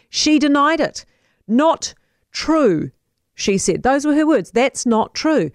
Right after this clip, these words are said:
So she's saying seventy percent of Kiwis are wrong. This is, of course, the one and only Labor defence move, isn't it? Just deny everything. It's not happening. Not true. I res-, I reject the premise of the question.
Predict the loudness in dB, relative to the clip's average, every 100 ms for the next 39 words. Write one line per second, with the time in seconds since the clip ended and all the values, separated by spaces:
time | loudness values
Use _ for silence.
0 | _ _ -2 0 0 -2 0 0 -2 -2
1 | 0 0 0 0 0 0 0 0 2 0
2 | 0 -2 -2 0 2 2 0 -6 -16 _
3 | _ _ _ _ -2 0 0 0 2 0
4 | 2 0 0 0 0 2 2 0 -2 -4
5 | -4 -4 -4 -2 -2 -2 -4 -4 -4 -2
6 | -2 -2 0 0 0 0 -4 -6 -6 -6
7 | -4 -4 -4 -4 -2 -2 -4 -2 -4 -4
8 | -4 0 2 0 -4 0 0 0 -2 -2
9 | -2 -2 -2 -4 -10 -10 -6 -4 -2 -2
10 | 0 0 -2